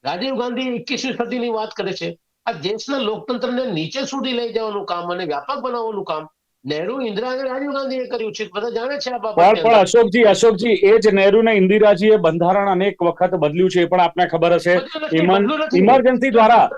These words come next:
Speaker 1: તમે,
Speaker 2: તમે વિચાર
Speaker 1: તમે
Speaker 2: કરો
Speaker 1: પણ
Speaker 2: અશોકજી,
Speaker 1: બદલ્યું
Speaker 2: ઇમરજન્સી
Speaker 1: નથી.
Speaker 2: દ્વારા બંધારણને નુકસાન
Speaker 1: તમે
Speaker 2: પહોંચાડવાનું કામ કર્યું છે.
Speaker 1: બિલકુલ, બિલકુલ,
Speaker 2: અને,
Speaker 1: જો.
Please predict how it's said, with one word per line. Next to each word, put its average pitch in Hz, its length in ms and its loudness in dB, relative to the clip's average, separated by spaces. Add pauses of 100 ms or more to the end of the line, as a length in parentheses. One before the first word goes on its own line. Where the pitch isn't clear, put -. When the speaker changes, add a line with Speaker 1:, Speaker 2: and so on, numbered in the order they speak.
Speaker 1:
તમે, 262 140 -8
Speaker 2:
તમે 196 200 2
વિચાર 208 260 4
Speaker 1:
તમે 254 100 2
Speaker 2:
કરો 269 140 4
Speaker 1:
પણ 247 60 6
Speaker 2:
અશોકજી, 240 460 2
Speaker 1:
બદલ્યું - 100 -14 (280)
Speaker 2:
ઇમરજન્સી 233 560 4
Speaker 1:
નથી. 240 60 -2
Speaker 2:
દ્વારા 202 240 4
બંધારણને 214 540 2
નુકસાન 220 340 2
Speaker 1:
તમે 247 80 -4
Speaker 2:
પહોંચાડવાનું 202 540 2
કામ 175 260 2
કર્યું 165 240 2
છે. 190 120 2
Speaker 1:
બિલકુલ, 220 280 0
બિલકુલ, 220 240 -2
Speaker 2:
અને, 240 160 4
Speaker 1:
જો. 262 260 -2